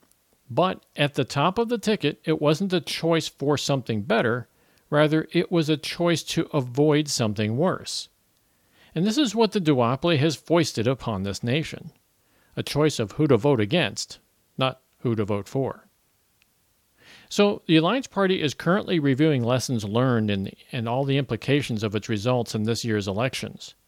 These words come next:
Twenty twenty-one will be dedicated to building a grassroots state affiliate system whereby the party will have its foundation in local districts.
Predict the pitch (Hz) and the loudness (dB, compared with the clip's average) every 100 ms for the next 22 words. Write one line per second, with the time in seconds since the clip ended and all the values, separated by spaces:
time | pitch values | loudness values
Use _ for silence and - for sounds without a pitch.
0 | _ _ _ - - _ 180 185 139 165 | _ _ _ -20 -20 _ 0 2 2 2
1 | 147 123 156 123 127 123 110 113 120 - | 2 4 4 2 0 -2 2 2 2 0
2 | 123 123 - 113 87 117 127 123 92 85 | -2 -2 -2 -4 0 0 2 0 -2 -6
3 | 104 110 123 - 127 131 - - 127 139 | -4 -4 -4 -2 -2 -2 -6 -2 0 -2
4 | - - 127 127 127 - - 160 - 110 | -6 -6 0 2 0 0 -2 -2 0 -2
5 | 104 113 110 113 110 98 - 131 131 123 | 0 -2 -2 -2 -2 -4 -6 -4 -2 -2
6 | 101 92 120 113 104 - 123 113 110 151 | -4 -4 -4 -4 -6 -4 -4 0 0 0
7 | - 113 98 117 104 104 107 117 147 - | -2 -8 -6 -6 -2 -2 -2 0 0 -2
8 | 95 - - | -8 -10 -14